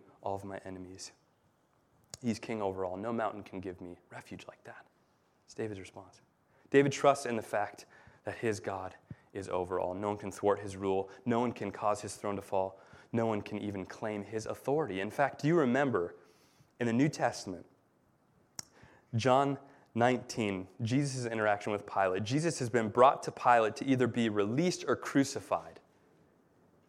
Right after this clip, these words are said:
And Pilate says, "Do you not know that I have authority to release you or to crucify you?"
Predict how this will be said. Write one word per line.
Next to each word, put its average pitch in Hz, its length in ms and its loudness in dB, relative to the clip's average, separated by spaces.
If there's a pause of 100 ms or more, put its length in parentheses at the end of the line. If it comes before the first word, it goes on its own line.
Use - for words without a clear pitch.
(720)
And 110 140 -2
Pilate 170 380 4
says, 113 240 6
"Do 123 140 0
you 190 120 6
not 175 300 4
know 143 160 6
that 127 160 8
I 165 160 10
have 139 140 4
authority 139 580 6
to - 160 -4
release 110 640 0
you 165 240 2
or 123 220 6
to - 140 -6
crucify 110 720 0
you?" 90 300 -8